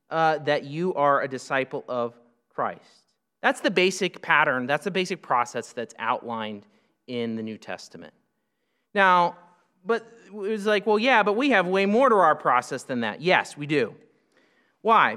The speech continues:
Well, because there's always gotta be a pragma-, pragmatic process that a church must use to gain information about the profession,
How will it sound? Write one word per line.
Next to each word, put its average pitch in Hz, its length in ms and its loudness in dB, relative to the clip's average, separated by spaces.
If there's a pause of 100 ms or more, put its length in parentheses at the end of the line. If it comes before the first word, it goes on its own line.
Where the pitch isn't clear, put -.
Well, 233 240 2
because 240 300 -2
there's 233 160 -2
always 214 400 2
gotta 190 240 4
be 165 180 -4
a 156 140 -4
pragma-, 143 500 -6
pragmatic 143 720 0
process 143 920 -2 (520)
that 139 120 -4
a 135 60 -4
church 185 480 -4
must 165 560 -6
use 127 580 -8 (520)
to 139 100 -8
gain 147 400 -2
information 185 760 -6
about 123 320 -4
the 123 60 -20
profession, 220 880 -6